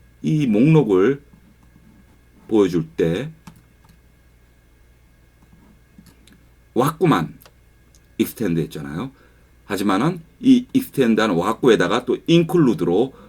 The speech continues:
프로그램으로서 안녕을 추가했기 때문에 모든 곳에 다 그게 적용이 되는 것이죠. 그래서 세일 상세 같은 경우도 지금 이미 왁구 점 에이치티엠엘을 익스텐드 해가지고 넣어줬으니까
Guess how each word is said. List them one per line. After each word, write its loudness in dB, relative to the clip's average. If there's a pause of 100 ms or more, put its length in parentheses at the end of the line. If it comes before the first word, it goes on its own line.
(160)
프로그램으로서 0 (220)
안녕을 4
추가했기 -8
때문에 -4 (420)
모든 8
곳에 -2
다 -12
그게 -2 (280)
적용이 -2
되는 -2
것이죠. -14 (540)
그래서 -4 (460)
세일 2
상세 -4
같은 -2
경우도 2
지금 -6 (200)
이미 -2 (920)
왁구 -2
점 2
에이치티엠엘을 -4
익스텐드 -2
해가지고 -4
넣어줬으니까 -2